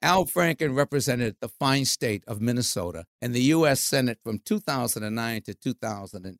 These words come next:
eighteen. Al Franken podcast, and you gotta check this out, folks. It's fabulous. He's got so many guests from entertainment, politics, all sorts of walks of life. Always good, always insightful, really on target. His podcast is one of the nation's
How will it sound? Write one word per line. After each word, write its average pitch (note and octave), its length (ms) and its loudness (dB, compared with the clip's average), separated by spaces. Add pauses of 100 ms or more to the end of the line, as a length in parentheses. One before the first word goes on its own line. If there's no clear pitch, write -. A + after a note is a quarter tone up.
(120)
eighteen. G2 680 -8 (480)
Al B2+ 200 2
Franken C3 420 0 (180)
podcast, B2 600 -2
and A2+ 100 -2
you B2+ 80 0
gotta D#3+ 240 2
check - 260 -2
this A#2 220 -4
out, G2+ 260 -2
folks. F#2 300 -8
It's F#2+ 180 -8
fabulous. F#2+ 760 -4 (160)
He's B2 160 0
got C#3 180 -2
so E3+ 240 2
many D3 220 -2
guests A#2 340 -4
from A2 240 -8
entertainment, B2 840 -4
politics, C3 720 -2
all D3+ 260 2
sorts - 300 -6
of G2+ 140 -8
walks G#2 240 -6
of F#2+ 160 -10
life. G2+ 320 -6 (300)
Always D3+ 340 4
good, B2 380 -4 (120)
always C#3+ 320 2
insightful, A2 680 -4 (240)
really C#3+ 380 4
on A#2 180 0
target. G#2+ 480 -2 (260)
His A#2+ 140 -4
podcast E3 560 2
is C3 100 -4
one C#3+ 160 2
of B2 100 -2
the C3+ 60 0
nation's C#3+ 440 -2